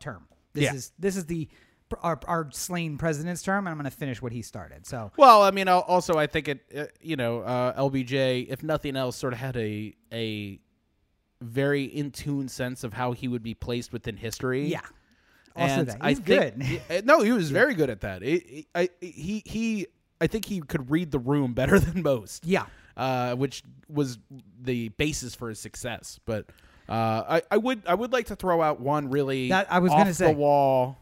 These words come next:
Speaker 1: I wanted to get to your, because, uh, Warren not being on the list has been, we discussed that.
Speaker 2: Yeah.
Speaker 1: But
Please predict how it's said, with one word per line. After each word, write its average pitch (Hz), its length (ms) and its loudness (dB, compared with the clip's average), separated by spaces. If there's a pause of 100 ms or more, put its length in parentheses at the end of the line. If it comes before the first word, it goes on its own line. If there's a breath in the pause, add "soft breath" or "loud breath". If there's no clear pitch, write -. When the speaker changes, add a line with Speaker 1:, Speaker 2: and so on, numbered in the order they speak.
Speaker 1:
I 170 120 4
wanted 208 340 4
to 208 60 4
get 180 300 0
to 185 120 -4
your, 170 300 4
because, 165 360 2
uh, 180 120 0
Warren 202 340 4
not 262 160 2
being 208 140 2
on 202 100 2
the 170 80 -2
list 175 400 0
has 156 180 -2
been, 156 460 -2
we 208 120 4
discussed - 400 -2
that. 95 280 -14
Speaker 2:
Yeah. 104 280 -2 (300)
Speaker 1:
But 147 320 -2